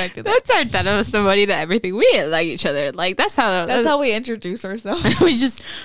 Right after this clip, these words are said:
Speaker 2: we don't like each other. I'm just like, that's why I have hope for people that don't like me now. I'm just like, but
Speaker 1: You'll
Speaker 2: that
Speaker 1: get
Speaker 2: got, that
Speaker 1: there.
Speaker 2: made me cocky. That made me cocky in the sense of I did have a fella one time tell me that they didn't like me, and I went, "It's okay. You eventually will." And it's because of you. 'Cause I'm
Speaker 1: Yeah.
Speaker 2: like, "My bestie didn't like me."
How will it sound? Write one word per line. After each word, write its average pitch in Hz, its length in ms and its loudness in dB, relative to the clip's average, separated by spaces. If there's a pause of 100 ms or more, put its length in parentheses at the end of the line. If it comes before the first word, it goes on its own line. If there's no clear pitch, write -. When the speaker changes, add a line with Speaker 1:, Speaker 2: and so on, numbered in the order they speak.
Speaker 2:
we 262 80 0
don't 311 120 6
like 185 120 2
each 185 140 0
other. 175 140 2 (240)
I'm 196 260 2
just 220 160 2
like, 202 160 0
that's 311 180 0
why 277 140 4
I 233 40 4
have 208 180 0
hope 190 200 2
for 180 120 0
people 185 260 0
that 165 240 2
don't 170 200 2
like 170 180 -2
me 190 100 0
now. 180 240 2
I'm 185 140 -2
just 185 180 -4
like, 170 400 -2 (680)
but - 80 0
Speaker 1:
You'll 349 100 4
Speaker 2:
that 440 60 2
Speaker 1:
get 508 140 2
Speaker 2:
got, 330 80 2
that 349 80 2
Speaker 1:
there. 508 100 0
Speaker 2:
made 571 200 4
me 453 60 4
cocky. 359 440 2
That 240 280 0
made 392 140 2
me 427 100 4
cocky 320 300 0
in 277 80 2
the 247 80 2
sense 262 260 0
of 202 320 2 (100)
I 208 60 0
did 294 180 2
have 294 200 4
a 240 80 0
fella 208 340 2
one 196 160 0
time 208 240 -2
tell 196 160 2
me 180 140 -2
that 170 60 2
they 175 80 2 (100)
didn't 180 100 -2
like 175 220 -4
me, 170 80 0
and 165 80 0
I 175 60 0
went, 185 220 -2
"It's - 140 -6
okay. 202 240 -2
You 185 220 -2
eventually 175 340 -6
will." 143 240 -10 (300)
And 190 100 0
it's 190 140 -2
because 196 300 -2
of 160 100 -6
you. 147 300 -10
'Cause 190 160 -4
I'm 180 120 0
Speaker 1:
Yeah. 180 60 0
Speaker 2:
like, 165 200 0
"My 190 120 -4
bestie 262 240 -4
didn't 269 220 -2
like 220 120 -2
me." 311 260 -8